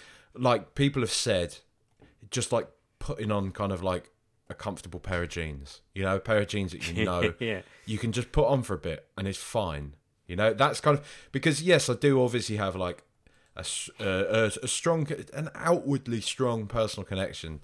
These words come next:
Speaker 1: to Mauricio Pochettino. I love him as a manager. I love the, the time that we had and everything. But
Speaker 2: Do you
Speaker 1: I
Speaker 2: think
Speaker 1: also
Speaker 2: enough time's passed?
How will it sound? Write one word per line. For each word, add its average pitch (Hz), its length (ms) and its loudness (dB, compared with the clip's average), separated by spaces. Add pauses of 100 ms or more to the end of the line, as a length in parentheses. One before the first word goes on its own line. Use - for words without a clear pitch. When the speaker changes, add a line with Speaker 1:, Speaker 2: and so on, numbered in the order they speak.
Speaker 1:
to 80 260 -4 (280)
Mauricio 90 280 -2
Pochettino. 82 420 -8
I 73 120 -2
love 101 220 0
him 82 80 -6
as 73 120 -8
a 73 40 -10
manager. 71 300 -8
I 76 120 -4
love 87 280 -4 (160)
the, 82 280 -4 (280)
the 95 100 -6
time 92 380 -2
that 87 100 -8
we 90 120 -4
had 85 140 -4
and 82 80 -8
everything. 76 260 -10
But - 200 -4
Speaker 2:
Do 92 60 0
you - 60 2
Speaker 1:
I - 20 -2
Speaker 2:
think - 140 2
Speaker 1:
also 214 200 -4
Speaker 2:
enough 226 200 4
time's 220 300 2
passed? - 580 2